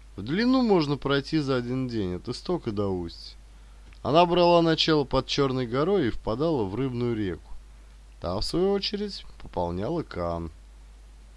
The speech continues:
Бурная весной, полноводная летом,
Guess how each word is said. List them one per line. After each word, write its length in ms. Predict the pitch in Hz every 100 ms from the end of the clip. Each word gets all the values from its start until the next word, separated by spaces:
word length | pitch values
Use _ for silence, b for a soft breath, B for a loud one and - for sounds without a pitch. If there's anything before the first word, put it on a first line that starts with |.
| - - - -
Бурная 460 | 160 214 190 156
весной, 760 | 117 107 - 107 131 185 170 147 - -
полноводная 840 | 95 101 117 170 208 135 101 92
летом, 560 | 92 139 160 147 123